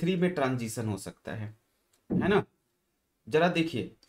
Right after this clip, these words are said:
सी वन में यहाँ पे ट्रांजिशन लिखा हुआ है पहले ऑप्शन में, हो सकता है। सी वन में ट्रांसवर्जन लिखा है पहले ऑप्शन में, नहीं हो सकता, ठीक है ना?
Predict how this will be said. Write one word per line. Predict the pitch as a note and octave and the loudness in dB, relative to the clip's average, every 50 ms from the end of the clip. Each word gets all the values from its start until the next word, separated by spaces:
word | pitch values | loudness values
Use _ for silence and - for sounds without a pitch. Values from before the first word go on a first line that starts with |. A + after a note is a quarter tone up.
| _ _ _ _ - | _ _ _ _ -14
सी | - - - - E3+ E3+ D#3+ | -12 -10 -6 -4 -2 -2 0
वन | D#3 F3 F#3+ G#3 | 2 2 2 2
में | G#3 G3+ | 4 4
यहाँ | G3 F#3 F3 F#3 | 4 4 4 4
पे | F3+ G3 G3 | 2 0 -2
ट्रांजिशन | - E3 D#3+ D#3+ D#3 D3 D#3+ D#3+ - F#3+ F3+ | -2 -2 -2 0 0 0 0 0 0 0 0
लिखा | F3 E3 - F3+ | 0 0 0 0
हुआ | F3 E3+ E3 F3 | 0 2 2 2
है | E3+ F3 F3 F3 | 2 2 0 0
पहले | E3 D#3 D#3+ F3 F3 | -2 0 0 2 2
ऑप्शन | E3 D#3 D#3 - - E3 | 2 0 -2 -2 -4 -2
में, | E3+ F3 F#3+ F#3 - _ _ _ _ _ _ _ _ - | -2 -2 -2 -4 -8 _ _ _ _ _ _ _ _ -2
हो | C3 D3+ G#3 | 0 0 2
सकता | - F3+ E3+ F3 - F3 E3+ | 2 0 -2 0 2 2 2
है। | D#3+ E3+ E3+ - - _ _ _ _ _ _ _ - | 2 2 0 -4 -8 _ _ _ _ _ _ _ -16
सी | - - - E3 E3+ F3 | -10 -6 -2 0 0 2
वन | E3 F#3+ G3 G#3 | 4 4 4 4
में | G#3 G#3+ G3 | 2 0 0
ट्रांसवर्जन | - - D#3 D#3+ D#3+ D#3+ D#3+ - D#3 D3+ D#3+ D#3+ D#3+ D#3+ G3+ A3 A3 | -2 0 2 2 2 2 0 -2 0 2 2 2 2 2 2 2 4
लिखा | G3 F3+ F3+ F#3 F3+ | 2 2 2 4 2
है | F3+ F3+ | 2 4
पहले | F3+ F3 E3 E3 E3+ E3+ | 2 2 2 2 4 4
ऑप्शन | E3+ D#3+ D3+ - - E3+ D#3 | 4 2 2 0 -4 -4 -2
में, | D#3 D#3+ F3 G3 - - _ _ _ _ _ - | 0 0 -2 -2 -4 -8 _ _ _ _ _ -6
नहीं | A#2+ C3+ D3 D3 C#3+ D#3 E3+ F3+ | -4 -2 0 2 2 4 4 4
हो | E3+ E3 E3+ | 4 4 2
सकता, | E3+ F3 E3 - - E3+ F3+ - - _ _ _ _ _ _ _ _ - - | 0 -4 -6 -4 -2 -4 -4 -4 -6 _ _ _ _ _ _ _ _ -8 -6
ठीक | C3+ - | -4 -2
है | F3+ | 0
ना? | G3 G#3 F#3 | 0 -2 -2